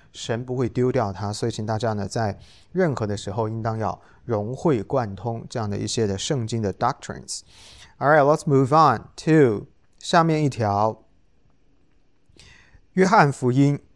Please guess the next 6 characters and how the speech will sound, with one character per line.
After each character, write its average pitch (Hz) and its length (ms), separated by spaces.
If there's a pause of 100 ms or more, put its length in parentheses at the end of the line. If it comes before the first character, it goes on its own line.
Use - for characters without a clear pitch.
<clears throat> - 1300
三 143 260
章 135 240
十 - 180
八 127 220
节， 101 400